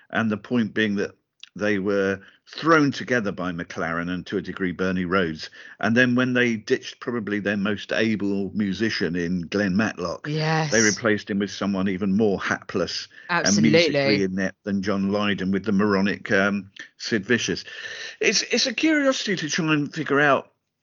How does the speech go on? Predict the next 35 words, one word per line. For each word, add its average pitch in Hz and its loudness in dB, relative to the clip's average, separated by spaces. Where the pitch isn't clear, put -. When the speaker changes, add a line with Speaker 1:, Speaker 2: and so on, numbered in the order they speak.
Speaker 1:
why 139 -2
some 104 -2
bands, 90 -4
and 104 0
I 110 -2
mentioned 104 -2
Coldplay 101 0
and 95 0
U 90 -2
two 92 -4
earlier, 87 2
why 120 2
some 127 0
seem 123 2
to 107 -6
stick - -2
together 107 0
so 101 0
easily 82 -2
and 95 -2
comfortably, 76 -4
whilst 87 -2
others 190 4
Speaker 2:
Mm. 214 4
Speaker 1:
like, 190 2
say, 107 4
Oasis, 98 2
Crosby, 98 -2
Stills, 95 -2
Nash 90 -2
and 98 2
Young, 95 2
the 92 -8
Sex - -4
Pistols, - -6